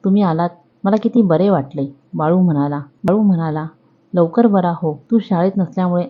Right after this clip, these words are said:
आम्हाला करमत नाही." असे म्हणून वि-, सर्वांनी निरोप घेतला. मुले गेल्यावर आई माधवाला म्हणाली, "माधव, या साऱ्यांचे तुझ्यावर किती प्रेम आहे रे, असेच एकामेकावर प्रेम करत जा." मित्रांनी प्रेमाने दिलेल्या सगळ्या वस्तू माधव पुन्हा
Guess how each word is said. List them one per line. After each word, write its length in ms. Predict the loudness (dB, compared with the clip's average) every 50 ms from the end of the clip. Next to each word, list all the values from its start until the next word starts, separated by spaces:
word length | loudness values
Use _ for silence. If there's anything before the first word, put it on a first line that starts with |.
| -6
आम्हाला 260 | -4 -2 0 0 0 -2
करमत 340 | -2 -2 -2 0 0 -2 -2 -2
नाही." 240 | -4 -4 -4 -6 -8 -14 _ _ -6
असे 240 | -6 -2 0 0 2
म्हणून 440 | 2 2 2 0 0 -2 -4 -4
वि-, 220 | -6 -6 -8 -10 -6 -4
सर्वांनी 360 | -2 0 0 0 0 -2 -4 -6 -10 _ _ _ _ 0
निरोप 300 | 2 2 2 2 2 -2
घेतला. 360 | -4 -4 -4 -10 -10 -10 -12 -14 _ _ _ _
मुले 220 | 0 2 4 4
गेल्यावर 500 | 4 2 2 2 2 2 2 2 0 -2 -2 -6 -12 _ _ _ _ _
आई 160 | -2 0 2 4
माधवाला 360 | 2 2 2 0 0 2 2
म्हणाली, 260 | 0 0 0 -2 -4 -8 _ _
"माधव, 360 | -4 -2 -2 0 0 0 0 0 -2 -4 _ _ _ -2
या 60 | -2
साऱ्यांचे 420 | 0 2 0 2 2 2 0 0 -2
तुझ्यावर 260 | -2 0 2 2 2
किती 260 | 0 -2 0 2 2
प्रेम 260 | 4 6 6 6 6
आहे 220 | 4 2 2 2 2
रे, 180 | 2 0 0 -4 -8 _ _ -2
असेच 300 | -2 -2 0 0 -4 -2 -2
एकामेकावर 500 | -2 0 0 -2 -2 0 0 2 0 0
प्रेम 280 | 2 0 0 2 2 2
करत 200 | 0 0 -2 -2
जा." 180 | -6 -12 -16 -16 _ _ _ _
मित्रांनी 540 | -2 -2 -2 0 0 2 2 2 2 0 -2 -4 -4 -2
प्रेमाने 400 | 0 2 2 2 2 2 2 2
दिलेल्या 460 | 0 -2 -2 0 0 0 0 -2 -6 -8 _ _ _ _ _ _ _ _ -4 -2
सगळ्या 300 | -2 0 2 0 0 0
वस्तू 420 | 0 -2 -4 -4 -6 -4 -4 -4 -6 -10 _ _
माधव 340 | -2 -2 0 2 2 0 0
पुन्हा 480 | -2 -2 -2 0 0 2 2 2 0